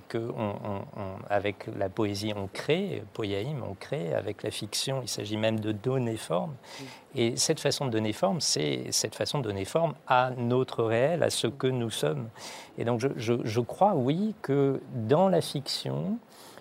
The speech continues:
Speaker 1: il y a quelque chose qui dit mieux que toute autre chose ce que nous pouvons penser.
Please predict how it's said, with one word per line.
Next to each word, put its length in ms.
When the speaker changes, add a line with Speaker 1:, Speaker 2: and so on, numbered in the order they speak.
Speaker 1:
il 20
y 20
a 60
quelque 300
chose 400
qui 240
dit 580
mieux 440
que 140
toute 260
autre 280
chose 600
ce 200
que 180
nous 220
pouvons 500
penser. 560